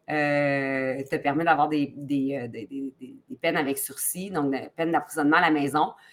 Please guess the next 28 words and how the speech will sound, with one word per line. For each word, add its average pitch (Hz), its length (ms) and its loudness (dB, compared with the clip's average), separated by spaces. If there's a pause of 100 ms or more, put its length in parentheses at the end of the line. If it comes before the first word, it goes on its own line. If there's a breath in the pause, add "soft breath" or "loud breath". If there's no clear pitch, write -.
(180 soft breath)
Euh, 147 300 4
certaines 196 420 0
agressions 170 400 0
sexuelles 156 560 -4
le 160 120 2
permettent. 147 460 0 (360 soft breath)
Euh, 143 260 0
des 147 300 2
a-, 180 200 8
des, 147 480 2 (140)
des 139 140 -2
infractions 180 460 0
avec 160 200 2
des 147 180 2
armes 180 200 6
à 151 80 4
feu 156 380 -4
le 151 100 0
permettent 151 420 0
aussi. 156 380 -4 (340 soft breath)
Donc, - 140 6 (100)
il 165 80 -2
y 165 40 6
a, 160 40 4 (100)
il - 60 0
y - 20 2
a 190 40 0
tout, 262 160 -2